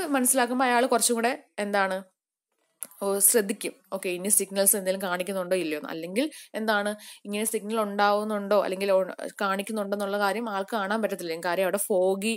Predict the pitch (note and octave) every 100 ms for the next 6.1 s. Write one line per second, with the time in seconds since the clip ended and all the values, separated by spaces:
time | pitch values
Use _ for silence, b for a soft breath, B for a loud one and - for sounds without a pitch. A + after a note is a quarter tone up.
0 | - G#3 G3+ G3+ G3+ E3+ F3+ G3 G3 C#4
1 | B B - - C4 C4+ A#3+ F3+ D#3 C#3+
2 | - G3+ F3+ B3+ C#4+ C#4 A3+ F#3 G3+ E4
3 | E4+ B B G3+ G#3 G#3 G3+ D4 - -
4 | A3+ A3 A3+ C4 B3 A#3+ B3 D4+ D4 B
5 | B - A3 B3 D4 B3+ A3 G3+ G#3 D#3+
6 | E3